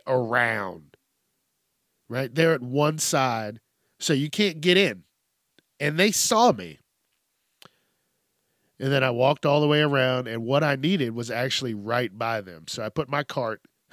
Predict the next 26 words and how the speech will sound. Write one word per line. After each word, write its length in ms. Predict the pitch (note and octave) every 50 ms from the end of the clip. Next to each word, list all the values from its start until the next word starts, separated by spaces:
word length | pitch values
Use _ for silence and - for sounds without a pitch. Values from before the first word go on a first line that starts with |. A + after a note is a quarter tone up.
| - -
<laughs> 0 |
to 440 | F3+ E3 - _ _ _ _ - C3+
be 160 | B2 C#3 C3+
an 80 | C3 B2
asshole, 580 | A#2+ A#2 A#2 G#2+ - - F2+ D2+ B1+ C2 - _ _ _ _ _ _ _ -
I 40 | A#2
put 180 | - D#3+ D3
my 120 | C3+ C3+ C3
cart 300 | - - B2 A2 G#2 - A2 G2+ F#2
right 240 | A#2+ C3+ D3+ D3+ -
in 140 | B2+ D3+ C#3
the 80 | C3+
middle 260 | C3+ C#3 C3+ C3 B2+ B2+
of 80 | B2+
the 100 | B2 A2 -
aisle. 380 | G#2+ A2 G#2+ G2 F2+ C#2 - _ _ _ _ _ _ _ _ _
So 200 | - - B2 A#2+
they 180 | A#2+ C3 D3 D#3+
would 140 | D#3 C#3+ C#3
have 80 | A#2
either 280 | A2 C#3 D3+ C#3+ C#3 C3
had 200 | B2+ C3+ B2+ A#2+
to 100 | B2+ A2+
have 100 | G#2 G2
moved 400 | G2+ G#2+ A#2+ D3 F#3+ G3+ E3+ D#3+
it 200 | G#3+ G3+ -